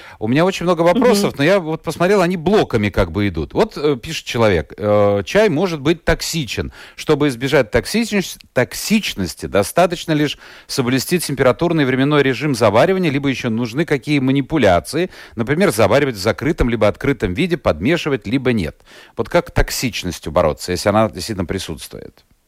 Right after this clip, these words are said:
Speaker 1: И мешает
Speaker 2: О!
Speaker 1: ли она?
Speaker 2: Ну, то есть вот это, конечно, мне очень-очень трудно, эта токсичность. Во-первых, а, японцы, конечно, тестируют очень сильно, и японцы очень аллергичны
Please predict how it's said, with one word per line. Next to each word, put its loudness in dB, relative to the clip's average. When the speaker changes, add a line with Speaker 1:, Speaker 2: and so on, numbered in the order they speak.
Speaker 1:
И -4
мешает 4
Speaker 2:
О! -10
Speaker 1:
ли -2
она? -10
Speaker 2:
Ну, 2
то 2
есть 0
вот 2
это, 0
конечно, 2
мне 2
очень-очень -2
трудно, -6
эта -6
токсичность. -4
Во-первых, 0
а, 2
японцы, 0
конечно, -4
тестируют -2
очень -8
сильно, 2
и -4
японцы 0
очень 0
аллергичны 0